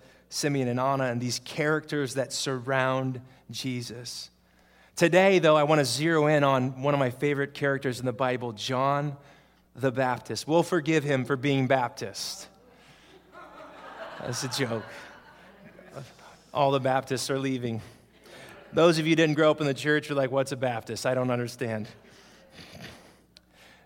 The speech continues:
Uh, John was Jesus's cousin, and, and, and in my opinion, he has some of the most dynamic lessons to shed light on for us today,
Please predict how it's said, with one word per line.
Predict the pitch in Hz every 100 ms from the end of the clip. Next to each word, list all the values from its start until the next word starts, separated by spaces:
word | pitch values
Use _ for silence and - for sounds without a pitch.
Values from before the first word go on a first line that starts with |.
| _
Uh, | 139 135
John | 123 180 190 180
was | 160 127
Jesus's | 113 147 170 165 160 156 135
cousin, | - - 147 139 131 127
and, | 131 139
and, | 143
and | 135 139 139 - - _
in | 156
my | 165 156
opinion, | 151 151 160 151 139
he | 139 147
has | 143 139 143
some | - 160 147
of |
the | 143
most | 139 127 - - - _ _ _ _ _ -
dynamic | 151 147 147 147 160 165 147
lessons | 151 147 147 139 127 117
to | - 131
shed | - - 139 131
light | 131 131 135
on | 131 123 123
for | 123 131
us | 113 113 -
today, | 117 110 101